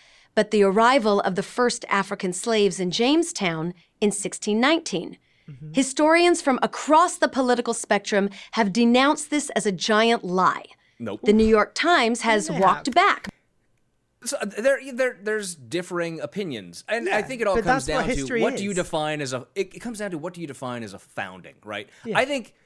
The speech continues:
Speaker 3: the New York Times was trying to be a bit more, um, uh,
Speaker 2: Provocative. It's a
Speaker 3: provocative,
Speaker 2: provocative, yeah,
Speaker 3: yeah.
Speaker 2: it's, it's a provocative
Speaker 3: Provocative and
Speaker 2: framing,
Speaker 3: maybe
Speaker 2: but that's fine.
Speaker 3: Yeah,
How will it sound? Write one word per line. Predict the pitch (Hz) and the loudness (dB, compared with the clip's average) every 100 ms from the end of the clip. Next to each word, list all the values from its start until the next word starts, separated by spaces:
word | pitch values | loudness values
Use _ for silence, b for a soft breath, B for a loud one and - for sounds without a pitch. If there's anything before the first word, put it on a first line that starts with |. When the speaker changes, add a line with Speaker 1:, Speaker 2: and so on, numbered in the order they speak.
| _ _ | _ _
Speaker 3:
the | 139 175 | -6 -4
New | |
York | 220 196 185 | 0 -2 -2
Times | 165 165 165 | -4 -4 -6
was | 143 135 | -6 -8
trying | - 135 127 131 | -8 -8 -6 -8
to | 120 | -10
be | 120 120 117 | -12 -12 -12
a | |
bit | 95 117 - | -10 -12 -12
more, | 120 113 104 101 101 | -12 -10 -10 -10 -12
um, | 92 87 80 76 73 _ _ b b b b | -10 -10 -14 -20 -20 _ _ b b b b
uh, | 98 92 87 76 57 50 | -14 -12 -12 -14 -16 -12
Speaker 2:
Provocative. | - 262 349 156 - 131 - 233 | -10 -8 -8 -10 -16 -16 -16 -16
It's | 226 | -12
a | |
Speaker 3:
provocative, | 247 - 339 311 190 | -10 -6 -2 -2 -2
Speaker 2:
provocative, | 247 208 | -6 -6
yeah, | 220 254 - 143 | -4 -2 -2 -4
Speaker 3:
yeah. | |
Speaker 2:
it's, | - | -10
it's | 220 190 | -10 -8
a | |
provocative | 214 214 262 339 302 208 | -8 -8 -4 -2 -2 -2
Speaker 3:
Provocative | 151 | -2
and | 131 | 0
Speaker 2:
framing, | 131 151 | -2 -4
Speaker 3:
maybe | 175 170 | -4 -2
Speaker 2:
but | |
that's | 277 - | -4 -6
fine. | - 131 165 240 _ _ _ - | -10 -10 -10 -14 _ _ _ -12
Speaker 3:
Yeah, | 330 180 | -6 -6